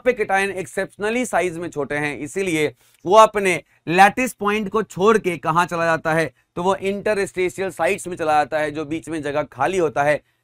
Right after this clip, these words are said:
जैसे ये साइट है, ये साइट है, ये साइट, ये साइट, ये साइट।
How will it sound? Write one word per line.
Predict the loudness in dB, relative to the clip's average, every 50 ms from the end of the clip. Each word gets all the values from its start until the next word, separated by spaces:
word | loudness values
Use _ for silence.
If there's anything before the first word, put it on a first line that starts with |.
| -14
जैसे | -14 -10 -8 -6
ये | -4 -4 -4 -4 -4
साइट | -2 -2 -2 -2 -2 -4 -6
है, | -6 -4 -4
ये | -2 -2 -4
साइट | -2 -2 -4 -4 -4 -4 -4
है, | -6 -6
ये | -2 -2 -4 -2
साइट, | -2 -2 -2 -2 -4 -6
ये | -6 -6 -6
साइट, | -4 -4 -6 -6 -6 -6
ये | -6 -6 -6
साइट। | -4 -4 -4 -4 -4 -8